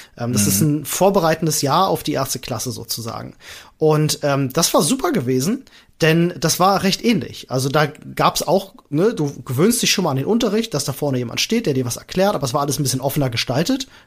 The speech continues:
Speaker 1: auch mit viel Spielen und so natürlich. Ähm, aber es wurde dir auch viel beigebracht mit, w-, wann hast du dich hinzusetzen und zuzuhören und Ja und Bitte sagen und, äh, was sind deine, deine, deine, nicht nur deine Rechten, als-, also auch deine Pflichten in der Schule und so.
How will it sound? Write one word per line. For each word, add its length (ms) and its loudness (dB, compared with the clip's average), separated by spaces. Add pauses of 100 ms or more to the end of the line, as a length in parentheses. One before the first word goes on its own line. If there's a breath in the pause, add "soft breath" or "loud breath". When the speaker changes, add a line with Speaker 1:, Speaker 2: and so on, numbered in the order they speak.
(140)
Speaker 1:
auch 140 -2
mit 160 -2
viel 180 0
Spielen 480 4
und 80 2
so 160 0
natürlich. 500 2 (480 loud breath)
Ähm, 360 2
aber 160 0
es 160 0
wurde 160 0
dir 160 0
auch 80 -2
viel 240 -2
beigebracht 560 0
mit, 340 0 (440 loud breath)
w-, 60 -14 (100)
wann 340 0
hast 160 2
du 60 -2
dich 100 -2
hinzusetzen 500 0
und 60 0
zuzuhören 720 2
und 300 -2 (120)
Ja 200 2
und 120 0
Bitte 180 2
sagen 540 0
und, 440 -2
äh, 420 -2
was 160 -4
sind 140 -6
deine, 320 0
deine, 340 -6
deine, 240 -6
nicht 180 -2
nur 120 0
deine 140 -2
Rechten, 360 -2
als-, 280 -8
also 180 -4
auch 160 -6
deine 160 -4
Pflichten 420 0
in 120 -2
der 100 2
Schule 320 -2
und 120 -2
so. 200 0